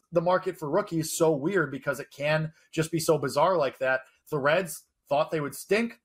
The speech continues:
They thought they were not gonna be anywhere near contention. Then turns out the N L Central is very attainable, especially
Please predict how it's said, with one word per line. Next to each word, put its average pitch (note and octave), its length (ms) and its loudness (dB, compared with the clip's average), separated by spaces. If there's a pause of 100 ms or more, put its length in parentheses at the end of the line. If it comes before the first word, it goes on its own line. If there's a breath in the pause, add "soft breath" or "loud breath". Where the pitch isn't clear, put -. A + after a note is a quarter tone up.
They C3 100 -2
thought D3 320 2
they C#3 120 -4
were B2+ 140 -4
not C3+ 180 2
gonna C#3+ 140 -8
be C#3 120 -4
anywhere A#2+ 340 -4
near D3+ 240 0
contention. G3 600 -2 (300 soft breath)
Then D#3+ 160 2
turns D#3 260 -2
out D3 200 0
the C3+ 100 -6
N C3 80 -2
L B2 80 0
Central C#3 420 0
is A2+ 120 0
very A2 260 0
attainable, G#3 540 2
especially C3 560 -4